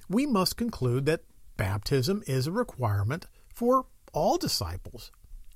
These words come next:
Jesus told us to go make disciples and to baptize them. Now, if I am making disciples of Jesus, I have no choice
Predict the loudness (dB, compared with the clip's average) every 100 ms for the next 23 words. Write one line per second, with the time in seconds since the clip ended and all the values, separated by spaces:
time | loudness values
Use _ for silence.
0 | -12 -10 -10 -10 -2 2 4 6 4 2
1 | 6 6 6 4 0 -2 0 2 6 8
2 | 8 6 4 2 4 2 4 0 2 0
3 | 0 0 0 -2 -2 0 -2 -2 -2 2
4 | 4 4 0 -2 -2 -2 -2 -2 -4 -6
5 | -8 -10 -10 -6 2 2 2 -6 -20 -20
6 | -20 -20 -20 -2 2 2 2 6 8 8
7 | 4 2 0 0 2 2 2 2 0 0
8 | 2 2 2 0 0 0 0 0 0 0
9 | 0 -2 -4 -6 -6 -8 -10 -16 -18 -16
10 | -4 -4 -2 0 2 4 4 4 4 2
11 | 2 0 0 2 0 0 -2 -4 -8 -6
12 | -6 -6